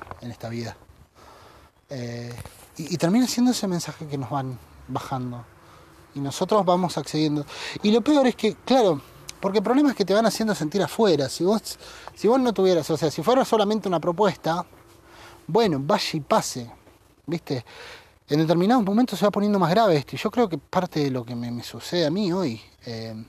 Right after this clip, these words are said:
es decir, llega un momento en el que, loco, vos tenés que tener tu casa, tu auto y estar casado ya. Tenés treinta, treinta y uno tengo. Eh, está grande, boludo, o sea, ya, ya fue.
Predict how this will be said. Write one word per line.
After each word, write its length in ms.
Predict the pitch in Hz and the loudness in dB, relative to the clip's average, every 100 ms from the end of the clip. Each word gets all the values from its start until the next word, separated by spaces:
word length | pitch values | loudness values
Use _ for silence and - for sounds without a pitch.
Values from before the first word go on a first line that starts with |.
| _ _ _ _ _ _ - - - _ _ - _ - _ _ _ | _ _ _ _ _ _ -20 -20 -20 _ _ -20 _ -20 _ _ _
es 100 | 165 | -4
decir, 380 | 165 156 175 139 - - - - | -2 0 0 -2 -4 -18 -16 -2
llega 120 | 214 220 | 2 2
un 60 | |
momento 340 | 185 208 226 196 | 2 2 2 2
en 60 | |
el 120 | 156 | 2
que, 720 | 143 147 139 143 143 139 131 - | 0 -2 -2 -4 -8 -10 -14 -6
loco, 360 | 170 220 170 165 | 0 0 2 -2
vos 100 | 202 | -2
tenés 200 | 196 165 | -2 0
que 60 | |
tener 140 | 147 143 | 0 -2
tu 100 | 139 | -2
casa, 260 | 175 - | -2 -2
tu 100 | - | -4
auto 220 | 143 170 147 | -2 -2 -4
y 20 | |
estar 160 | 143 | -8
casado 540 | 127 - 156 160 113 107 | -8 -8 -2 0 -2 -6
ya. 340 | - 98 92 | -12 -14 -16
Tenés 200 | 98 135 | -14 -12
treinta, 640 | - 170 143 104 90 90 - - | -6 -4 -4 -6 -12 -16 -18 -18
treinta 220 | - 120 135 | -12 -6 -4
y 20 | |
uno 160 | 113 | -4
tengo. 240 | 101 104 - _ _ - - - - - - | -8 -16 -18 _ _ -20 -20 -20 -20 -20 -12
Eh, 400 | 107 101 104 104 | -10 -8 -10 -12
está 200 | - 143 | -6 0
grande, 360 | 156 170 127 107 | 2 2 2 -4
boludo, 360 | 120 139 107 | -4 -4 -4
o 20 | |
sea, 380 | - 135 104 101 | -8 -10 -12 -14
ya, 400 | - 143 143 117 | -12 -6 -4 -4
ya 160 | - 131 | -8 -10
fue. 260 | 165 151 | -6 -8